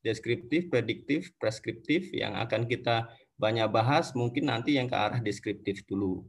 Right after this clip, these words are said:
gitu ya. Menggunakan tools, eh, Excel.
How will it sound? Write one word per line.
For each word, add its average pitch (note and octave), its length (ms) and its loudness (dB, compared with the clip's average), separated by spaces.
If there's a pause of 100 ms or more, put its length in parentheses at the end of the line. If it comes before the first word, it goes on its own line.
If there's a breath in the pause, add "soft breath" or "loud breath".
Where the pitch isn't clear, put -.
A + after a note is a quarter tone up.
(100)
gitu F2 220 -6
ya. A2 160 -8 (320)
Menggunakan G2 480 0
tools, G2+ 480 -2
eh, F#2 240 -6
Excel. G2+ 480 0